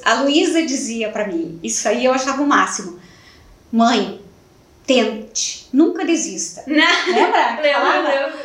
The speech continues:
Speaker 2: Eu
Speaker 1: É.
Speaker 2: tenho essa frase
Speaker 1: É.
Speaker 2: anotada.
Speaker 1: Aí, assim, ah,
Speaker 2: De onde é que eu tirei isso?
Speaker 1: eu não sei, de um dia do nada tu me surgiu com isso e, e aí aquilo ali foi tão impactante pra mim que quando ela vinha com, com essas queixas, eu também dizia, "Luísa, tente, nunca desista, vamos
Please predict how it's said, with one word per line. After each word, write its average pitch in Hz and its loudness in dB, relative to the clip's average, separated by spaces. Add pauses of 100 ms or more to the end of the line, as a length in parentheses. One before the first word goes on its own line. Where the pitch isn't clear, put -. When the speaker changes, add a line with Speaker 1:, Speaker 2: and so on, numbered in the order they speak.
(180)
Speaker 2:
Eu 247 -4
Speaker 1:
É. 247 2
Speaker 2:
tenho 285 0
essa 302 -4
frase 262 -4
Speaker 1:
É. - -6
Speaker 2:
anotada. 240 0
Speaker 1:
Aí, 269 2
assim, 320 2
ah, 294 -4
Speaker 2:
De 392 -2
onde 403 0
é 440 2
que 508 4
eu 508 4
tirei 427 0
isso? 440 -4
Speaker 1:
eu 349 6
não 330 2
sei, 320 -2
de 277 -6
um 285 -4
dia 311 0
do 330 -4
nada 285 2
tu 311 -6
me 294 -2
surgiu 277 -6
com 294 -2
isso 277 -4
e, 277 -2
e 269 2
aí 262 0
aquilo 285 -4
ali 277 -2
foi 302 0
tão - 0
impactante 339 -2
pra 269 -4
mim 247 2 (300)
que 311 4
quando 320 4
ela 349 4
vinha 320 2 (220)
com, 277 -4
com 349 2
essas 320 2
queixas, 311 0
eu 311 -2
também 302 2
dizia, 277 -2
"Luísa, 269 -4 (460)
tente, 233 -6
nunca 330 2
desista, 311 0
vamos 453 6